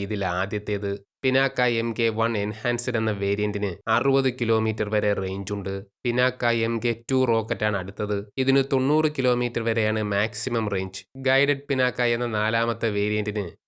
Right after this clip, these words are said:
തൊണ്ണൂറ് കിലോമീറ്റർ തന്നെയാണ് മാക്സിമം റേഞ്ച്. ഗൈഡഡ് പിനാക്കയിൽ ഗൈഡൻസ് സിസ്റ്റം ഉപയോഗിക്കുന്നത് കൊണ്ട് മറ്റ് റോക്കറ്റുകളെ അപേക്ഷിച്ച് ഇവയ്ക്ക് ആക്യുറസി വളരെ കൂടുതലാണ്.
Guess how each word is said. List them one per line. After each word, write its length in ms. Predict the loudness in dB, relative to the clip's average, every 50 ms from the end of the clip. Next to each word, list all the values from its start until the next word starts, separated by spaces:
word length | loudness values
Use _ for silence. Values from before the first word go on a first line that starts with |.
| _
തൊണ്ണൂറ് 380 | 0 2 4 4 4 4 4 2 0 0
കിലോമീറ്റർ 520 | 0 0 2 2 0 -2 -2 -4 -6 -4 -2
തന്നെയാണ് 380 | -4 -2 0 0 0 0 -2 -2
മാക്സിമം 680 | -2 -2 -2 -2 -4 -4 -6 -8 -4 -2 -2 -2 -2 -2
റേഞ്ച്. 280 | -2 -4 -4 -6 -8 -14 -14 _ -2
ഗൈഡഡ് 420 | 0 2 2 4 2 2 0 -2
പിനാക്കയിൽ 520 | -2 0 2 2 0 0 -2 -2 -2 -2 -4 -2 0 0
ഗൈഡൻസ് 380 | 2 2 2 2 0 0 -2
സിസ്റ്റം 300 | -4 -4 -2 -2 -2 -2 -2
ഉപയോഗിക്കുന്നത് 540 | -2 0 0 0 0 -2 -2 -2 -2 -2 -4 -4
കൊണ്ട് 220 | -4 -2 -2 -2 -4 -4 -8 _ _ -2
മറ്റ് 400 | 2 2 2 2 0 -2 2 4
റോക്കറ്റുകളെ 560 | 4 2 4 2 -2 -2 0 0 2 2 2 2
അപേക്ഷിച്ച് 460 | 2 2 0 -2 -4 -6 -6 -6 -4
ഇവയ്ക്ക് 420 | -4 -4 -2 -2 -2 -4 -2 -4 -2
ആക്യുറസി 640 | 0 0 0 -2 -2 -2 -2 -2 -2 -2 -2 -4
വളരെ 280 | -4 -2 0 -2 -2 -4 -6 _ -10
കൂടുതലാണ്. 600 | -4 -2 -2 0 2 2 2 2 0 0 -2 -4